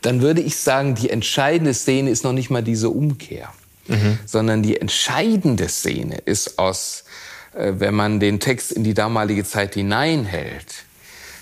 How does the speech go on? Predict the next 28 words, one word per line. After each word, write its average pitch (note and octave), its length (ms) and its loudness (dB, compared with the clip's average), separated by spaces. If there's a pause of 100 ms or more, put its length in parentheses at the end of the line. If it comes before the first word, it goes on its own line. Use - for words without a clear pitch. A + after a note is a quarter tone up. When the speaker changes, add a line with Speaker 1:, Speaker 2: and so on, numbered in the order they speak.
Speaker 1:
der G#2 80 -4
Patriarch, G#2 920 -4
der - 120 -2
Herr G2+ 300 -4
des A#2 280 -8
Hauses, A#2 680 -8 (500)
der G#2 120 -4
seinem F#2 320 -8
Sohn C3+ 760 -4 (140)
nicht - 280 -8
entgegengeht, D3 800 -4 (640)
der - 100 0
auch - 180 -8
nicht A#2+ 200 -2
irgendwo A#2 320 2
steht, B2 560 -2 (280)
Speaker 2:
Ja. F#2+ 240 -2
Speaker 1:
sondern A2+ 320 -8
der A#2+ 120 -4
ihm B2 200 -6
entgegenläuft. C#3+ 1120 -4 (100)
Speaker 2:
Ja. G#2+ 180 -4 (360)
Speaker 1:
Ja, B2+ 200 2
das G3+ 340 -2
ist - 300 -4
die D#3 140 2
eigentliche C3 520 0
Speaker 2:
Ja. G#2+ 120 0